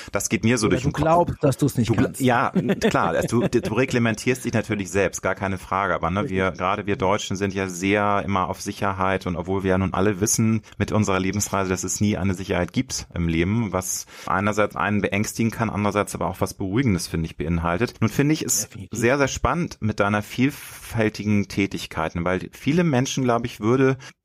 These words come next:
Speaker 1: das schlichtweg überfordern.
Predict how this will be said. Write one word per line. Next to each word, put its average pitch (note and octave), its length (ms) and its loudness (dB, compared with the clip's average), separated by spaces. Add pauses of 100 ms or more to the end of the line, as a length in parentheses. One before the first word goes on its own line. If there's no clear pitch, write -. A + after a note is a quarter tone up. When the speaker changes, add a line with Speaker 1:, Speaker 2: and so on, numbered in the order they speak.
Speaker 1:
das - 400 -2 (260)
schlichtweg - 520 0
überfordern. A2+ 960 0